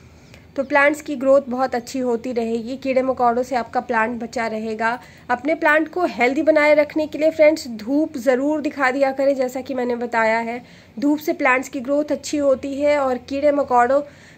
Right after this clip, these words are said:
की जो इसमें ख-, ख-, जो कीड़े मकोड़े का खतरा होता है इसमें, वो कम हो जाता है, इसलिए प्लांट्स को धूप दिखाना बहुत ज़रूरी है। अब बात करते हैं कि इस प्लांट को खाद,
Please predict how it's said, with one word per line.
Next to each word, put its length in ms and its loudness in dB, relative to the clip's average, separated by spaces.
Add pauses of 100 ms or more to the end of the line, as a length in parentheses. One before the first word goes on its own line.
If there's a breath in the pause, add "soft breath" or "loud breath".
(120)
की 120 2
जो 160 0
इसमें 320 0
ख-, 160 -6
ख-, 540 0
जो 220 2
कीड़े 280 0
मकोड़े 380 2
का 100 -2
खतरा 340 2
होता 340 2
है 260 0
इसमें, 460 -2 (960)
वो 180 2
कम 280 2
हो 180 -2
जाता 320 -2
है, 180 -2
इसलिए 260 -2
प्लांट्स 360 2
को 140 -8
धूप 220 -8
दिखाना 380 -4
बहुत 280 -6
ज़रूरी 480 -8
है। 260 -10 (640 loud breath)
अब 100 -2
बात 400 2
करते 280 2
हैं 300 0
कि 180 0
इस 200 -2
प्लांट 480 4
को 100 0
खाद, 420 0